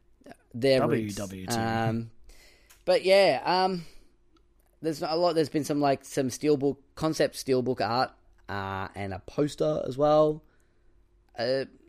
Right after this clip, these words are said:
Speaker 1: looks like, yeah, we're going back in time. We're going full circle.
Speaker 2: So the, the images that popped up came from a YouTuber called The Family Video Gamers. He basically posted a video with all this leaked marketing, con-,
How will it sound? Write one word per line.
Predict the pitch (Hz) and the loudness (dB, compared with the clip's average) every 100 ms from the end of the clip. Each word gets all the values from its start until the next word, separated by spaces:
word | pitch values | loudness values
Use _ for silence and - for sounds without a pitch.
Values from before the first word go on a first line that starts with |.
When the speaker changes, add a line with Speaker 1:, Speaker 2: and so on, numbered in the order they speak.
| _ | _
Speaker 1:
looks | 117 127 143 | -6 -4 -2
like, | 156 156 156 | -2 0 2
yeah, | 156 | 2
we're | 131 | 2
going | 123 123 123 | 2 2 2
back | 127 127 | 0 -2
in | |
time. | - 123 123 | -2 0 0
We're | 110 | 0
going | 117 120 | 2 0
full | - 131 | 0 -2
circle. | - 127 120 104 90 - - _ _ _ _ _ _ | 2 2 2 -2 -4 -12 -20 _ _ _ _ _ _
Speaker 2:
So | - 175 156 160 156 156 _ _ - | -2 4 6 6 4 0 _ _ -16
the, | 143 156 156 156 - | -2 0 0 -4 -4
the | 147 156 151 | 2 4 4
images | 185 185 143 123 | 0 0 -2 -2
that | 131 127 - | -2 -6 -6
popped | 135 - 127 | -10 -8 -8
up | 113 _ | -8 _
came | - 123 | -10 -8
from | 123 123 | -6 -8
a | 117 | -6
YouTuber | 113 117 131 113 107 107 _ _ _ - | -6 -6 -6 -6 -8 -12 _ _ _ -16
called | - 117 107 110 | -8 -8 -8 -12
The | 113 110 110 | -14 -12 -10
Family | - 127 123 | -8 -6 -6
Video | 113 123 127 | -6 -4 -4
Gamers. | 113 110 107 107 | -6 -8 -8 -8
He | 123 | -6
basically | 175 220 214 | -4 -4 -6
posted | 180 156 147 | -6 -6 -6
a | 123 | -6
video | 131 127 120 117 - _ _ _ | -6 -6 -6 -8 -12 _ _ _
with | 131 110 | -8 -6
all | 131 127 | -6 -4
this | 131 - | -2 -2
leaked | 120 127 - - - _ - | -4 -8 -8 -10 -12 _ -14
marketing, | 104 110 - 127 120 117 _ _ _ | -8 -6 -6 -6 -6 -10 _ _ _
con-, | - | -8